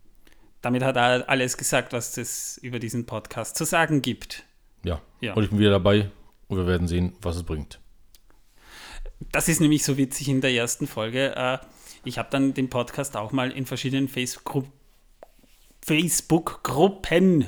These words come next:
Speaker 1: beworben und hab dann zu den Leuten, äh, gesagt, "Erschreckt euch nicht vor der Qualität der ersten Folge", da waren wir noch etwas unbeholfener,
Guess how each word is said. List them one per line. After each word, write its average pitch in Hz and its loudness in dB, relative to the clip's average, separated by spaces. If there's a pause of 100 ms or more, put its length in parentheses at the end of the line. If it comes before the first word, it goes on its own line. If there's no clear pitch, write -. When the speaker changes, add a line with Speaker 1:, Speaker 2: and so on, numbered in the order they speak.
(140)
Speaker 1:
beworben 147 2 (460)
und 139 0
hab 139 2
dann 139 2
zu 151 -2
den 143 2
Leuten, 127 0 (320)
äh, 123 -4
gesagt, 127 -4
"Erschreckt 127 -2
euch 143 -2
nicht 139 0
vor 156 -4
der 139 -2
Qualität 131 -4
der 131 0
ersten 120 -2
Folge", 131 -4
da 135 -4
waren 117 -4
wir 147 0
noch 143 0
etwas 127 -6
unbeholfener, 135 0